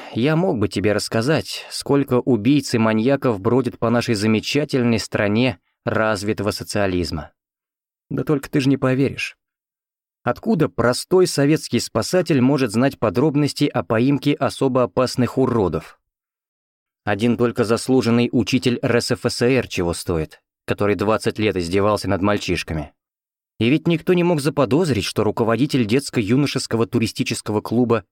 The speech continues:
«Чергит», ударник коммунистического труда, депутат Невинномысского горсовета Анатолий Сливко,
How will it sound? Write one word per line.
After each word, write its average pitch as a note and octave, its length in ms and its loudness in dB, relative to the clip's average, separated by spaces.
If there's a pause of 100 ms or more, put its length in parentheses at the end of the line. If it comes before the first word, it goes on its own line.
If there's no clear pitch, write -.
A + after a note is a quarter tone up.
«Чергит», G#2 760 -4 (280)
ударник A2+ 540 2
коммунистического A#2+ 880 0
труда, G#2 460 0 (580)
депутат C3+ 560 0
Невинномысского D3 880 2
горсовета C3 720 0
Анатолий B2+ 580 2
Сливко, B2 720 0